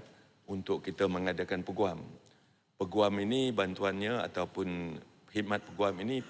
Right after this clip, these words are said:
perlu diadakan oleh keluarga yang ditahan agar, eh, yang ditahan dapat, eh, diwakili oleh peguam. Ada juga negara, Tan Sri Pertua, yang negara itu memberikan khidmat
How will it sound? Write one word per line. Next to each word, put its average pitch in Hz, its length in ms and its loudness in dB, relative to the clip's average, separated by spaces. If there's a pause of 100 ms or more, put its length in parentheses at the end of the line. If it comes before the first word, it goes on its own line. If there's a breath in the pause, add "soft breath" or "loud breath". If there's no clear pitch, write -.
(320 loud breath)
perlu 104 320 2
diadakan 101 720 2
oleh 92 240 -2
keluarga 101 640 4
yang 95 160 2
ditahan 107 720 0 (500 soft breath)
agar, 90 400 2 (300)
eh, 87 180 -4
yang 87 160 -4
ditahan 117 560 0 (340 loud breath)
dapat, 101 420 4 (280)
eh, 90 240 0
diwakili 95 480 0
oleh 85 80 -8
peguam. 85 320 -4 (560 soft breath)
Ada 117 240 2
juga 160 240 8
negara, 110 600 4
Tan 110 160 0
Sri 117 100 -4
Pertua, 139 400 0
yang 110 380 2 (500 loud breath)
negara 120 400 8
itu 127 320 4
memberikan 120 540 4
khidmat 113 320 0